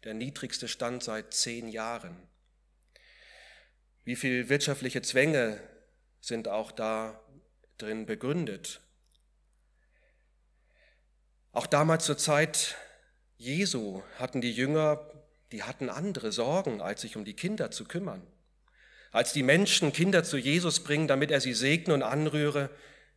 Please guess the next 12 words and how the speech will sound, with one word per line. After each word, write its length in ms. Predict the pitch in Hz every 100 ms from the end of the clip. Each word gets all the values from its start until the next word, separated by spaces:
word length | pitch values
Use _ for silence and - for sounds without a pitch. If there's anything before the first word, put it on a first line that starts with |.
| _ _ _ -
da 60 |
fuhren 460 | 113 - 147 143 127
die 100 | 120
Jünger 200 | 123 131
die 100 | 123
Leute 340 | 113 113 117
einfach 340 | 95 107 - 98
an. 240 | 87 95 - _ _ _ _ _ _ _
Ja, 240 | 110 151
man 240 | 175 147 131
kannte 420 | - 185 220 156
das, 720 | 110 104 - - - - _